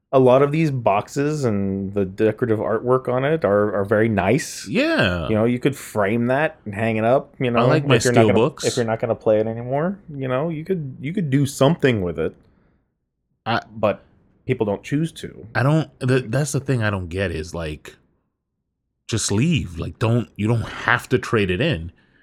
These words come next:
Speaker 2: I mean, yes, fuck GameStop. Like,
Speaker 1: Yeah.
Speaker 2: you know, forget it. They're, they're horrible.
Speaker 1: Right.
Speaker 2: But wouldn't that even be more of, like, for me, if I'm gonna trade in games,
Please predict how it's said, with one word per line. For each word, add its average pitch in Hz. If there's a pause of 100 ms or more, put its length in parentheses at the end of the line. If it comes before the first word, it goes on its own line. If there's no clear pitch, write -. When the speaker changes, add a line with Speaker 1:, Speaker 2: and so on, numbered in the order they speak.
(240)
Speaker 2:
I 123
mean, 120
yes, 131 (640)
fuck 147
GameStop. 127
Like, 85
Speaker 1:
Yeah. 117 (200)
Speaker 2:
you 113
know, 78
forget 95
it. -
They're, 87
they're 87
horrible. 82 (200)
Speaker 1:
Right. 98 (540)
Speaker 2:
But 113 (520)
wouldn't 131
that 135
even 123
be 117
more 104
of, 107
like, 107
for 123
me, 127 (760)
if 123
I'm 143
gonna 165
trade 123
in 117
games, 113